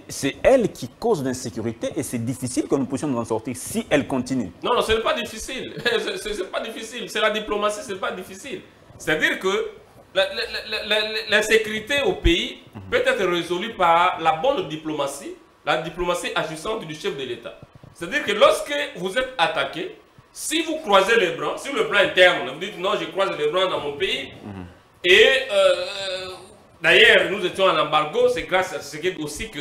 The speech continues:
Speaker 2: l'embargo vient d'être levé.
Speaker 1: Ok.
Speaker 2: Si vous croisez les bras, non, non, non, non, les forces armées, eh, les, les, les, la police, allez, co-, non, non, non. C'est-à-dire que lorsqu'il y a des attaques comme ça, on ne croise pas les bras. Le chef de l'État, qui est le patron de la diplomatie, doit toujours, euh,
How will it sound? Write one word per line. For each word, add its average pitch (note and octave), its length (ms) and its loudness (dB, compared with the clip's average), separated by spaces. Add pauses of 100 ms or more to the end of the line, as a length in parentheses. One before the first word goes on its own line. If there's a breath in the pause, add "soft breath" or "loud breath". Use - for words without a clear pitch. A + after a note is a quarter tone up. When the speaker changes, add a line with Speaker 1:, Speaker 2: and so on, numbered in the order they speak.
Speaker 2:
l'embargo C#3+ 380 0
vient E3 120 -4
d'être D#3+ 180 -2
levé. F3+ 360 -2 (340)
Speaker 1:
Ok. - 180 -14 (160)
Speaker 2:
Si - 120 -8
vous C#4 180 -4
croisez A3 260 2
les G#3 140 4
bras, G#3 220 4
non, G#3+ 260 -2
non, G3 100 0
non, F#3 140 2
non, D#3 120 -4
les E3+ 100 -4
forces A3+ 320 -4
armées, G3 420 0
eh, E3+ 320 0
les, E3 140 -2
les, D#3+ 300 -4
les, D#3 60 -4
la F#3+ 100 0
police, B3 380 -4
allez, F#3+ 320 2
co-, - 160 -6
non, F3+ 160 2
non, D#3+ 80 -4
non. C#3 140 -4 (160)
C'est-à-dire D#4+ 300 0
que G3+ 100 2 (320)
lorsqu'il G#3+ 640 2
y F3+ 60 4
a F3+ 160 4
des D#3 140 -6
attaques E3 260 -4
comme D3+ 140 -6
ça, - 340 -6
on E3+ 60 -6
ne F#3+ 100 -4
croise C4 240 -2
pas F3 140 -6
les B2 100 -6
bras. G#2 260 -10
Le C3+ 80 -12
chef C4+ 200 -8
de F3+ 80 -2
l'État, C#3 340 -6 (380)
qui A#3+ 160 -2
est A#3 340 2
le D#3+ 140 -4
patron E3+ 320 -2
de E3+ 80 -4
la D#3 100 -2
diplomatie, C3+ 640 -10 (320)
doit A#3+ 220 -2
toujours, G3+ 400 -6
euh, D3+ 140 -4